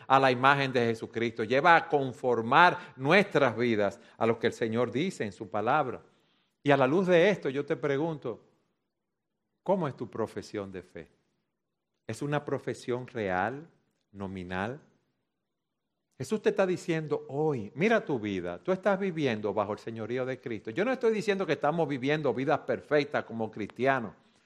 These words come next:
porque no hemos sido glorificados, pero tenemos esa vida continua de arrepentimiento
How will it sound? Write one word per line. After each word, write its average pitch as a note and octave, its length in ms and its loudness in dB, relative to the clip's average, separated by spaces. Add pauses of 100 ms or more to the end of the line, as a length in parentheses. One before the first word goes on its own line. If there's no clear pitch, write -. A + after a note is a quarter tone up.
(140)
porque B2+ 260 0
no B2 180 2
hemos D#3 240 0
sido B2+ 360 -2
glorificados, G2 800 -4 (260)
pero C#3 200 0
tenemos F3+ 360 0
esa F3 240 0
vida D#3 300 0
continua A#2+ 840 -4 (220)
de A#2 100 -2
arrepentimiento A#2+ 1120 -4